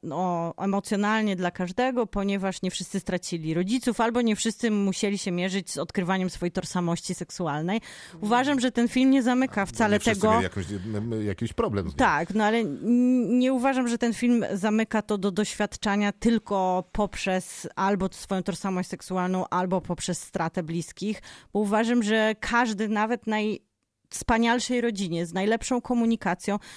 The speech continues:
Speaker 1: doświadczył tego, czym jest niemożliwość komunikacji pomiędzy rodzicem a dzieckiem i coś, co wydaje się dla rodzica, że jest gestem troski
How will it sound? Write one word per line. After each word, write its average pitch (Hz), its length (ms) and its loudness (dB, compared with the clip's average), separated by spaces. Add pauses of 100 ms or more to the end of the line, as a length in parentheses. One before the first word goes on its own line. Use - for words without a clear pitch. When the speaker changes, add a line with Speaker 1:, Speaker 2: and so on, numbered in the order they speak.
(160)
Speaker 1:
doświadczył 233 540 0
tego, 214 460 0
czym 240 280 2
jest 254 380 -2
niemożliwość 247 1200 2
komunikacji 233 720 0
pomiędzy 220 420 0
rodzicem 202 460 0
a - 120 -2
dzieckiem 190 540 -2 (440)
i 220 120 -2
coś, - 300 0
co 202 360 0
wydaje 208 400 0
się 202 140 -6
dla 190 200 2
rodzica, 196 480 0
że 180 160 -2
jest 185 320 -4 (320)
gestem 240 500 2
troski - 580 -2